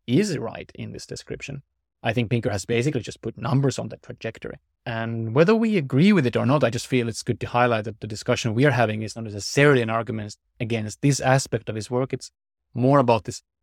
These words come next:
presumption that war-related deaths were incredibly high deep in the human past and have the, been there, you know, war going forever back.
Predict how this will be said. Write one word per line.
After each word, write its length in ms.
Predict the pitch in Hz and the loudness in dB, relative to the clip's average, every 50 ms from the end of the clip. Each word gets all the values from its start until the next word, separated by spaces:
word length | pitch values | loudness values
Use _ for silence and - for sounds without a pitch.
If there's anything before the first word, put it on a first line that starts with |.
| _ _ - | _ _ -8
presumption 560 | - 113 - - 127 120 117 - - 123 110 | -6 -6 -2 -2 0 0 -2 -2 -6 -8 -10
that 120 | 113 110 107 | -10 -12 -10
war-related 1700 | 104 107 110 110 113 113 110 110 110 110 104 - _ _ _ _ _ _ _ - 110 107 107 107 107 110 110 107 104 - 113 107 104 | -6 -4 -2 -2 -2 -2 -4 -8 -8 -10 -12 -14 _ _ _ _ _ _ _ -10 -6 -4 -2 -2 -2 0 -2 -2 -2 -4 -4 -6 -6
deaths 480 | - 113 110 110 113 - - - - - | -6 -8 -8 -8 -10 -10 -14 -14 -14 -12
were 460 | 110 110 110 110 110 110 110 110 - _ _ _ - | -10 -8 -6 -6 -8 -8 -10 -12 -16 _ _ _ -8
incredibly 720 | 123 123 - - - 127 127 127 127 120 110 110 110 101 | -8 -8 -6 -2 0 2 4 4 4 4 4 2 -2 -2
high 340 | - - 104 107 110 107 | -2 -4 -4 -4 -4 -6
deep 480 | 107 104 - 123 113 113 110 107 - - | -8 -6 -4 -2 -2 -2 -2 -4 -6 -8
in 120 | 104 107 | -10 -10
the 60 | 110 107 | -10 -10
human 280 | 107 110 113 117 120 | -12 -12 -12 -12 -12
past 360 | 113 - 113 113 113 110 - | -12 -10 -10 -8 -8 -10 -12
and 100 | 120 113 113 | -12 -12 -10
have 180 | 113 110 110 | -10 -12 -10
the, 240 | 113 113 110 110 - _ | -10 -10 -10 -10 -10 _
been 260 | - 117 110 110 107 104 | -6 -6 -6 -6 -6 -6
there, 300 | 110 110 113 - - - _ _ _ _ _ _ _ _ _ | -6 -6 -6 -8 -10 -12 _ _ _ _ _ _ _ _ _
you 80 | - 107 | -4 -2
know, 200 | 113 - - - | -2 -2 -4 -4
war 280 | - 117 113 120 117 - _ _ _ | -2 -2 -2 -2 -2 -4 _ _ _
going 240 | - 113 110 110 107 | -4 -4 -2 -4 -6
forever 380 | - - 110 110 113 117 117 117 | -8 -8 -6 -6 -6 -6 -8 -6
back. 400 | 117 - 117 113 - - - | -2 -2 -2 -2 -4 -10 -20